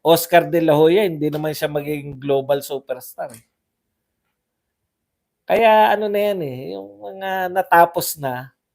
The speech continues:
wala na po yung, <laughs> hindi, hindi na po pwedeng, kung nalagpasan niya yun,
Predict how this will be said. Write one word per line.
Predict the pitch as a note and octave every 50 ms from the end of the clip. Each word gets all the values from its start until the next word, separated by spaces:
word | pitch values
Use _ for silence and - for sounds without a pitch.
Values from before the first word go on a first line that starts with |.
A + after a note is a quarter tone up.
| _ _ _ _
wala | - C3+ E3+ F#3 F3+ F3+ F3+
na | F#3+
po | F3+ F#3 - E3+ F3
yung, | E3 D#3 -
<laughs> | - - F3+ - - _ D#3 - _ _ C#3 - _ _ _ _ _ _ _ _ - - - - _ _ _ _ _ - G#2 _ _ _ _ _ _ _ _ _ _ - - C#3
hindi, | C#3+ C#3+ E3+ F3 F3 E3+ F3 F3
hindi | F3 F3+ F3
na | F3+ F3+ F3
po | - E3+ E3 E3 D#3+ E3
pwedeng, | - D#3+ D3+ D3 C#3+ C#3+ D#3 D3 D3 D3 C#3+ C3+ C3 B2+ B2 _ _ _ _ _
kung | - C#3 D3+
nalagpasan | D#3 D3+ D#3 D#3+ D3 - - F3+ - - F3+ F3 F3
niya | F3+ F#3 E3+ D#3 C#3 C#3
yun, | C#3+ D3 D3+